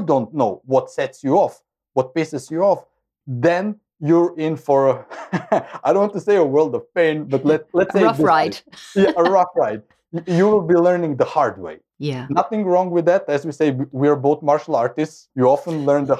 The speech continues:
Speaker 1: hard way.
Speaker 2: <laughs>
Speaker 1: But, uh, you know, if you're wise, learn from others. If you're smart,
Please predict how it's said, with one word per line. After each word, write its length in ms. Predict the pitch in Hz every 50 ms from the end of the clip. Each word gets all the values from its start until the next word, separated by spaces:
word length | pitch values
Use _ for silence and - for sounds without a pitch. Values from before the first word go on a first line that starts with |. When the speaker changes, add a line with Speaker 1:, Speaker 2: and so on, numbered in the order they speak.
| - 127
Speaker 1:
hard 260 | 127 127 120 123 127
way. 220 | 127 147 156 170 196 214 208 _ 208 -
Speaker 2:
<laughs> 180 | - 240 226 -
Speaker 1:
But, 300 | 147 156 165 156 160 _ -
uh, 200 | 165 160 156 160 -
you 60 | 190 160
know, 180 | 117 - - _ _ _ _ _ _
if 120 | 165 160 -
you're 220 | 202 190 170 151 151 156
wise, 440 | 160 175 202 240 247 220 214 _ _ _ _ _ _ _ _
learn 240 | 135 160 180 180 170
from 200 | 175 - 160 143
others. 460 | 139 135 131 - 87 - - - _ _ _
If 120 | - - 156
you're 120 | 139 131 131 - 165
smart, 340 | 180 190 208 220 214 -